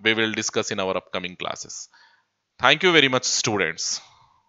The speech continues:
Okay, if you have any doubts, please put in your comment section. I will be available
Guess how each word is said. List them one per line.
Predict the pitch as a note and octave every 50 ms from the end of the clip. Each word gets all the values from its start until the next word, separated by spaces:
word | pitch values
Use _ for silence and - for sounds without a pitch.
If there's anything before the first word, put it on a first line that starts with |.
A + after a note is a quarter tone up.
| _ -
Okay, | - - E3+ D3
if | A#2+ -
you | C#3+ B2+
have | B2+ C3 D3 D3 C#3
any | C3 B2+ B2+ C#3 D3+ E3 E3+
doubts, | D3+ A#2 A2+ B2 B2 C3 C#3 C#3+ C3+ A#2 A2+ - - - - - _ _ - - - - _ _ _
please | - C3 C#3+ E3 E3+ E3+ D3+ - -
put | - - D3+ C#3 - - - - - - - - _ -
in | A#2 A#2+
your | B2 B2 B2 A#2+ A#2+ A#2 A#2 A2+ G#2 -
comment | - B2 A#2 B2 B2+ B2+ A#2+
section. | - - B2+ - - - - - B2 G#2+ G#2 A#2 - - - - - - - _ _ _ -
I | G#2 A2+ A#2
will | A#2+ C3 B2+ B2
be | A#2+ C3 C3+
available | B2+ A#2 A2 B2+ C3 C3 B2+ B2 B2 B2+ B2+ B2+ B2+